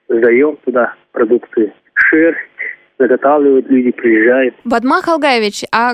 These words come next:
Speaker 2: как, на ваш взгляд, может ли тотально незрячий человек, э, заниматься хозяйством вместе со своей семьёй?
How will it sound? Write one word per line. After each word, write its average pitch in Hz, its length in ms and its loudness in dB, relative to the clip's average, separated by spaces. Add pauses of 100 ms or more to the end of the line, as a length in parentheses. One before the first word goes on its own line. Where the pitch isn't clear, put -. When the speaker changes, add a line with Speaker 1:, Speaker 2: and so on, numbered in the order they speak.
(120)
Speaker 2:
как, 339 240 -4
на 311 120 -2
ваш 269 220 -2
взгляд, 233 540 -4
может 294 360 -4
ли 247 320 -2
тотально 240 520 -2
незрячий 220 560 -4
человек, 240 440 -6 (140)
э, 226 120 -4
заниматься 233 520 -4
хозяйством 190 840 -8
вместе 214 340 -6
со - 20 -10
своей 196 280 -6
семьёй? 190 480 -8